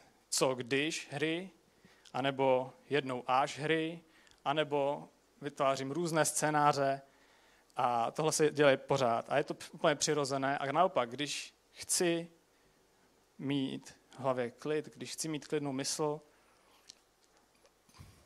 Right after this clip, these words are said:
cítit radost a pokoj, tak je to něco, co musím velmi, velmi usilovat. A navíc mám ještě sklony k něčemu, c-, pro co existuje krásný anglický výraz, a to je overthinking.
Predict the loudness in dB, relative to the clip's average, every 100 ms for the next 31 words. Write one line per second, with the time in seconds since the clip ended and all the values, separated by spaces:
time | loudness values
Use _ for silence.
0 | _ _ _ -12 -10 -10 -4 -2 -2 -4
1 | -8 -12 -12 -8 -4 -4 -6 -16 -18 -8
2 | -6 -4 -4 -6 -8 -8 -8 -8 -8 -2
3 | -2 -2 -4 -10 -12 -4 -4 -4 -6 -8
4 | -6 -8 -10 -18 -20 -12 -2 0 0 0
5 | -4 0 2 2 0 0 2 0 2 0
6 | 0 -2 -2 -4 -6 -6 -6 -6 -4 0
7 | 0 2 2 4 4 6 6 6 4 0
8 | 0 -2 -4 -6 -6 -2 -2 -2 -6 -6
9 | -4 0 0 0 -4 -8 -6 -10 -10